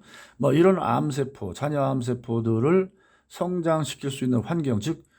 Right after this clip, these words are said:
수술 후 염증성 그 성장 환경이 조성되기 때문입니다. 뭐 그 결과 이 잔여 암세포가 평균 이 년 정도 성장해서 재성장해서, 어, 전이, 아, 재발암이 이제 되는 것입니다.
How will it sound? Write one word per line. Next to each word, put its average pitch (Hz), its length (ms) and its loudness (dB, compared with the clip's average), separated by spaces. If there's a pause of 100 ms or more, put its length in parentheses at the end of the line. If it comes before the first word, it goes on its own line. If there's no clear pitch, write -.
(160)
수술 185 380 0
후 143 100 4
염증성 165 920 2
그 107 140 -4
성장 127 500 -2
환경이 139 400 2
조성되기 127 480 2
때문입니다. 90 640 -2 (400)
뭐 123 120 -2
그 170 120 0
결과 104 600 2 (520)
이 107 160 -2
잔여 151 280 0
암세포가 143 840 0
평균 165 280 -6
이 135 120 0
년 135 160 0
정도 120 240 2
성장해서 120 680 -2
재성장해서, 120 840 -4 (360)
어, 90 260 -6
전이, 123 240 2
아, 101 340 -4
재발암이 104 520 -2
이제 98 140 -2
되는 95 240 -2
것입니다. 87 520 -10